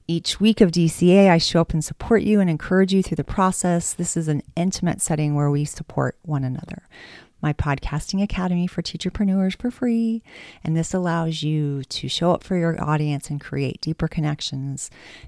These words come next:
Teacherpreneurs do D C A cheat sheet, list building love, tips and tricks on how to grow your email list specific to teacherpreneurs, and my private Facebook group.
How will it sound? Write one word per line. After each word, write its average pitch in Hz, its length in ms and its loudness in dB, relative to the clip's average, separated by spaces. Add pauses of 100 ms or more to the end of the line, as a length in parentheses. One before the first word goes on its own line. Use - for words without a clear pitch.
(240)
Teacherpreneurs 151 760 2
do 135 160 0
D 131 160 -4
C 131 280 -2
A - 20 -4
cheat - 400 2
sheet, 262 520 2 (320)
list 240 300 4
building 233 400 8
love, 208 320 4
tips - 320 -2
and 196 120 0
tricks - 320 -6
on 165 120 2
how 156 140 0
to 151 80 0
grow 156 240 2
your 156 240 2
email 156 280 2
list 139 220 -4
specific - 500 -4
to - 100 -4
teacherpreneurs, 151 920 -2 (400)
and 151 180 0
my 139 120 2
private 135 360 -2
Facebook - 400 -8
group. - 240 -10